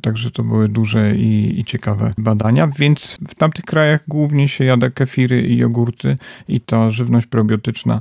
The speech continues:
pochodzi właśnie, e, z tych produktów. Natomiast, no, mają też fetę, prawda?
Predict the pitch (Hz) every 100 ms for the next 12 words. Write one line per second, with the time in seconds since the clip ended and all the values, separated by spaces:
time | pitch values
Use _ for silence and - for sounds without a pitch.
0 | - 110 - 110 107 110 107 104 107 113
1 | 110 - 107 107 107 - 113 113 113 107
2 | - 123 117 120 110 120 - 196 185 175
3 | 160 160 143 - 139 131 117 120 - 120
4 | 123 135 127 120 120 131